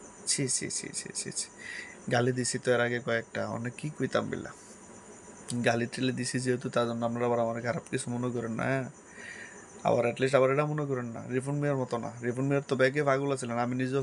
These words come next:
পাগল ছিলাম। রিপন মিয়ার যে কাহিনী দেখছি, রিপন মিয়ার কাহিনী ভুলে গেছে যে বাংলাদেশে খেলা দেখে। যাই হোক, রিপন মিয়ার হলে অন্য সময় কথাবার্তা কম, এটাই বাস্তব।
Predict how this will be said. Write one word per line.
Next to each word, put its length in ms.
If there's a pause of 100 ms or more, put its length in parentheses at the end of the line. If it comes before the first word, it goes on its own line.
পাগল 200 (120)
ছিলাম। 220 (480)
রিপন 260
মিয়ার 160 (100)
যে 140
কাহিনী 320
দেখছি, 280 (1120)
রিপন 240
মিয়ার 180
কাহিনী 260
ভুলে 220
গেছে 260
যে 120
বাংলাদেশে 340
খেলা 220
দেখে। 280
যাই 140
হোক, 100 (180)
রিপন 260
মিয়ার 160
হলে 160
অন্য 180
সময় 220
কথাবার্তা 420
কম, 140 (1040)
এটাই 280
বাস্তব। 340